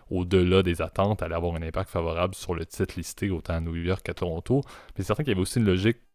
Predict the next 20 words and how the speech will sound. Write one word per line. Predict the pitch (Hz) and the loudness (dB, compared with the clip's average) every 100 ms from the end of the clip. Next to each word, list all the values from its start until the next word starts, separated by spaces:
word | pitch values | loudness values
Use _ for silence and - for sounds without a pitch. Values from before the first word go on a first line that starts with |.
| - - 71 - | -20 -18 -8 -2
de, | 95 | 0
de | 87 | 0
pression, | - - 107 87 - 110 117 | 0 2 2 2 2 2 2
si | - | -2
on | 87 | -4
peut | 92 | -2
dire, | 87 95 90 | 0 0 0
du | 87 - 90 | -6 -12 -12
secteur | - - - 95 - | -8 -6 -2 0 0
financier, | 85 82 104 | -4 -4 -6
du | - | -6
secteur | 85 95 92 | -4 0 0
économique | - 85 92 104 | -2 -4 -4 -4
qui | - 82 | -4 -6
était | 85 | -2
vraiment | 82 90 | -2 0
en | 98 | 0
train | 104 | 0
de | 87 | -4
pousser, | - - - 98 101 | -4 -10 -4 0 0